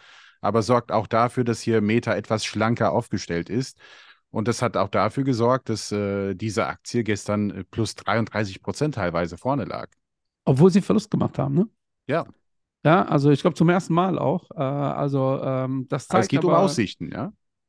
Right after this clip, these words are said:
Speaker 2: Ja,
Speaker 1: Aussichten.
Speaker 2: ja, ja. A-, aber wie wir hier auch immer wieder thematisieren, äh, die, äh, die Erwartung.
Speaker 1: Ja.
Speaker 2: Ähm, das hab ich interessanterweise auch immer wieder mit Gesprächen mit, äh, irgendwelchen Instis, äh,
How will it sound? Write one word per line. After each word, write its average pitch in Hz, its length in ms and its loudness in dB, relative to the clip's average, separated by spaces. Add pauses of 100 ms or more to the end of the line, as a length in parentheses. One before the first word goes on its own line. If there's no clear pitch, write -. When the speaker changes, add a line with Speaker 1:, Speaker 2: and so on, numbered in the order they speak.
(280)
Speaker 2:
Ja, 156 160 4
Speaker 1:
Aussichten. - 240 -4
Speaker 2:
ja, 214 140 4
ja. 180 320 0
A-, 143 160 -2
aber 151 360 -2
wie 170 240 -6
wir 165 240 0
hier 165 280 -4
auch 160 100 -8
immer 170 140 -6
wieder 165 200 -2
thematisieren, 151 800 -4
äh, 139 160 -6
die, 127 460 -2
äh, - 420 -8
die 143 240 4
Erwartung. 143 580 4 (360)
Speaker 1:
Ja. - 120 -2
Speaker 2:
Ähm, 127 540 2
das 139 160 0
hab 208 80 2
ich - 80 -4
interessanterweise 170 760 2
auch 151 60 0
immer 185 200 0
wieder 170 460 0 (140)
mit 160 180 -8
Gesprächen 165 540 -2
mit, 147 140 0 (180)
äh, - 20 0
irgendwelchen 139 580 -2
Instis, 185 520 -4 (440)
äh, 147 460 2